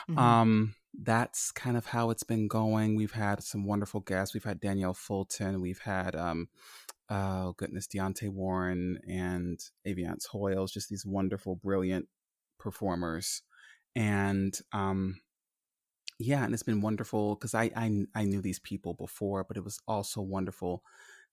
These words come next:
Speaker 2: to get a little bit more of their experience and how they felt about, you know, experiences that they've had in the industry.
Speaker 1: Yeah, and really just sit down with them and just talk, you
Speaker 2: Yeah.
Speaker 1: know, like,
Speaker 2: Yeah.
Speaker 1: have a conversation.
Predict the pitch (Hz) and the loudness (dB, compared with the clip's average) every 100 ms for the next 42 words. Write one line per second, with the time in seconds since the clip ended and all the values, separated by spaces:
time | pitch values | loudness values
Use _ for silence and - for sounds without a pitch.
0 | - 110 92 110 98 _ 95 95 101 98 | -4 -4 -2 -2 -2 _ -6 -4 -2 -2
1 | 95 98 - 104 95 95 95 92 92 92 | 0 -2 -2 -2 0 2 2 0 -2 -6
2 | _ _ - 101 101 98 90 - - 95 | _ _ -6 -2 0 -2 -2 -4 -2 -2
3 | 92 90 80 - - 107 98 - 101 95 | 0 -2 -4 -6 -4 -2 -2 -2 -2 0
4 | 101 92 - 107 - - 82 78 69 - | -2 -4 -4 -4 -4 -6 -4 -4 -4 -6
5 | - 117 87 78 - - 101 85 - - | -8 -4 -2 -4 -6 -4 -2 -2 -4 -6
6 | - - - - - - - 92 - 92 | -6 -6 -6 -10 -14 -10 -2 -2 -2 -6
7 | 82 85 85 - - - - 117 _ _ | -4 -4 -4 -4 -8 -10 -10 -12 _ _
8 | _ _ 180 160 131 - 156 156 151 139 | _ _ 0 2 2 -2 -2 -2 -2 -4
9 | 139 - 147 - 151 147 147 135 143 139 | -4 -4 -6 -2 -2 0 -4 -4 -4 -2
10 | 143 143 139 - - _ - 175 214 147 | -4 -4 -8 -10 -14 _ -6 -2 -2 -4
11 | - _ _ - 131 139 180 - _ - | -16 _ _ 2 4 4 -2 -12 _ -10
12 | 143 127 139 143 147 143 139 156 - 139 | -2 0 0 -2 -6 -6 -6 -8 -6 -8